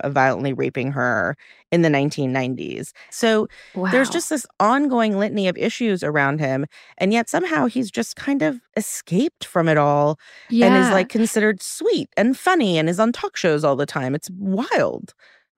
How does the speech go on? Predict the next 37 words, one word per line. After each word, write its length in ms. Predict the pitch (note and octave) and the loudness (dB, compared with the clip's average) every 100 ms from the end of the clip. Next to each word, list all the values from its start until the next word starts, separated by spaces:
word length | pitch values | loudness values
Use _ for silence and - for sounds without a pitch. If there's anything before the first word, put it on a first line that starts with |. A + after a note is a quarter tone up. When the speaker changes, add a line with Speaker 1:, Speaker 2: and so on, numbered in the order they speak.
| - | 0
Speaker 2:
And 200 | B3+ B3 | 2 2
so 320 | - B3+ A#3 | 2 2 2
Desiree 380 | A3+ C4 C#4+ C#4 | 2 0 2 4
Washington, 460 | G#3 G3+ G3+ F3+ E3+ | 4 2 0 0 0
I 60 | |
mean, 140 | F3 E3 | 0 -2
I 120 | F3 | -2
feel 180 | - G3 | 0 0
like 140 | F#3 | 2
we 120 | F3 | -2
could 240 | - F3+ - | -4 -6 -4
devote 280 | F3+ D#3+ D#3+ | -4 0 0
a 80 | E3+ | -2
whole 460 | - D#3+ E3 - | -2 0 2 0
other 160 | - C#3 | 0 2
Speaker 1:
Yes. 200 | D3+ G3+ | 2 2
Speaker 2:
episode 440 | A3 - F3 A2+ - | 0 0 0 0 -2
to 240 | - F#3 | -2 -2
her. 420 | - B3+ G#3 F3+ - - - - | 2 2 4 2 -4 -18 -20 -12
Was 320 | G3+ G3+ G#3 F#3 | 0 2 2 2
the 160 | G3+ | 2
reaction 640 | G3 F#3+ F#3+ G#3 - A3+ G#3 | 2 4 4 2 0 -4 0
to 160 | G3 | 0
her 440 | F3 F#3 F#3 A#3 B3+ | 2 4 4 4 2
similar 640 | - F#3 F3+ F3+ F3+ F#3+ - | 0 0 2 2 2 -2 -4
to 140 | G3 | -2
the 100 | E3+ | 2
reaction 680 | F3 D3+ - - D3+ B2+ G#2+ - | 4 4 2 -2 -2 -4 -6 -6
to 100 | F#3 | 0
Robin? 260 | D#3 D#3 | 4 6
Speaker 1:
Yeah, 180 | F#3+ E3+ | 6 6
very 320 | D#3+ E3 F3+ | 4 2 2
similar. 760 | A#3 F#3 F3 E3 E3 E3 E3+ E3 | 0 2 4 4 4 2 0 -2
She 180 | - D3+ | -6 -6
was 380 | C#3+ C3 C3+ D3 | -2 0 -2 -4
very 280 | D#3 C#3 D#3 | -2 0 2
much 340 | E3 D3+ - | 2 0 -4